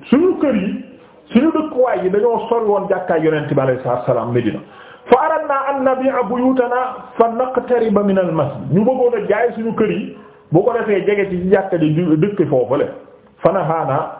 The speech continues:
mu tere ñu Rasuulullahi, ndawal Yàlla li sallallahu alayhi wa sallam.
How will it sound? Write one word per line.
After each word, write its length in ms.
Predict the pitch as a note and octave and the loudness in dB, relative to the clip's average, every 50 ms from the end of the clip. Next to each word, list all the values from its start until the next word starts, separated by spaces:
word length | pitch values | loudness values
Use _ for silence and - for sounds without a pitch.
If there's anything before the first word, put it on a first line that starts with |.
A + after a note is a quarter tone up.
| - - - - - | -18 -20 -20 -8 -4
mu 160 | B2+ C3 C3 C3 | -2 0 0 2
tere 220 | F#3 F3+ E3 D#3+ | 2 2 2 2
ñu 140 | D3+ C#3 C3 | 0 0 0
Rasuulullahi, 880 | C#3 C3+ C3+ - - C4 D4 C4 G3 C#3 A#2+ G#2+ G2 F#2 F2 - - E2+ | 0 0 -2 -2 0 0 2 2 2 2 2 2 2 0 0 -2 -4 -2
ndawal 260 | G#2 C3+ D#3 E3 D#3 D#3 | 0 2 2 2 2 0
Yàlla 220 | D3+ C#3+ C#3+ C3+ | 0 0 0 0
li 120 | C3+ C3+ C3+ C3+ | 0 0 0 -2
sallallahu 320 | D3+ C#3+ C#3 C3+ C#3 C3 B2+ | -2 0 0 0 0 0 0
alayhi 140 | B2 A#2+ A#2+ | 0 0 0
wa 40 | - | 0
sallam. 220 | C3+ C3+ D#3 G3 | -2 -2 0 -2